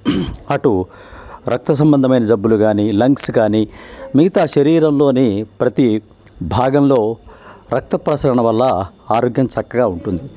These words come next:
అందుకోసమే మన జీవిత గమనంలో నడక చాలా ముఖ్యమైనది. విషయాన్ని ఎంతోమంది శాస్త్రవేత్తలు చెప్పారు,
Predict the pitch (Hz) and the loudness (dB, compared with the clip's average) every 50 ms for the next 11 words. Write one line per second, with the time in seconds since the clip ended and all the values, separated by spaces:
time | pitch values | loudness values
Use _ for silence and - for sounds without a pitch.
0 | - - - - - - - - - - - 117 131 165 160 175 170 - - 160 | -20 -20 -20 -20 -20 -20 -20 -20 -12 -6 -2 0 2 2 2 2 0 2 2 2
1 | 156 131 104 98 101 - - - - - - - 117 120 120 117 98 85 82 92 | 2 2 2 0 -2 -6 -12 -20 -20 -20 -8 -4 -2 0 0 0 0 -2 -4 -6
2 | 85 87 123 135 143 139 143 120 127 123 120 117 117 117 123 127 104 82 80 87 | -2 2 2 2 4 2 2 0 2 2 2 0 0 2 2 2 0 0 -4 -8
3 | - - - - - - - - 104 113 123 135 143 - 139 113 104 95 - - | -14 -20 -20 -20 -20 -14 -6 -2 -2 0 0 0 0 0 0 -2 -2 -2 -6 -10
4 | - - - - - - - - - 127 123 127 135 139 113 104 - - - 120 | -20 -20 -20 -20 -20 -20 -18 -8 -4 -2 0 0 0 -2 -2 -4 -6 -4 -4 -4
5 | 92 90 85 82 76 - - - - - - - - - - 101 110 104 - - | -2 -2 -4 -6 -8 -12 -16 -18 -20 -20 -20 -20 -20 -12 -6 -6 -6 -2 0 0
6 | 139 143 147 147 151 151 139 117 110 - - - - - - - - - 92 107 | 2 2 2 2 2 2 2 0 -2 -6 -10 -18 -20 -20 -20 -16 -8 -4 -4 -2
7 | 110 104 - 160 151 147 151 151 147 135 107 143 123 117 - 156 139 131 117 131 | -2 0 0 0 2 2 2 2 0 0 0 -2 -2 -2 0 0 0 2 2 0
8 | 120 110 - 123 101 - - 117 107 123 120 | -2 0 -2 -4 0 0 0 0 0 -2 -4